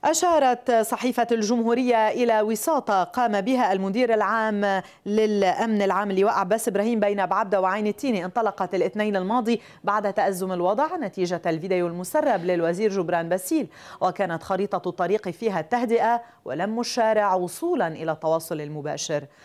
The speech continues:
وفي السياق قال اللواء إبراهيم إن مهمته اقتصرت على تنفيس الاحتقان والتقريب بين رئيس الجمهورية ميشيل عون ورئيس مجلس النواب نبيه بري وتأمين جسر التواصل بينهما،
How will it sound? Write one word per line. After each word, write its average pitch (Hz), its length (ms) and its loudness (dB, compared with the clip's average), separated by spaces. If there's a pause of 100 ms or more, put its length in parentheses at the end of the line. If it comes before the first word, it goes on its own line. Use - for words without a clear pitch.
(200)
وفي 302 200 0
السياق 208 580 0
قال 190 200 0
اللواء 175 340 0
إبراهيم 196 480 -2
إن 196 220 -4
مهمته 202 600 -2 (260)
اقتصرت 262 680 -2
على 190 220 0
تنفيس 196 500 -4
الاحتقان 185 720 -2
والتقريب 202 600 -2
بين 165 200 -2
رئيس 175 360 -2
الجمهورية 196 580 -2
ميشيل 156 340 -2
عون 285 300 0 (320)
ورئيس 311 500 2
مجلس 254 380 -2
النواب 214 420 0
نبيه 180 300 -2
بري 165 360 -2 (240)
وتأمين 196 420 -2
جسر 190 480 -4
التواصل 214 600 0
بينهما، 170 640 -2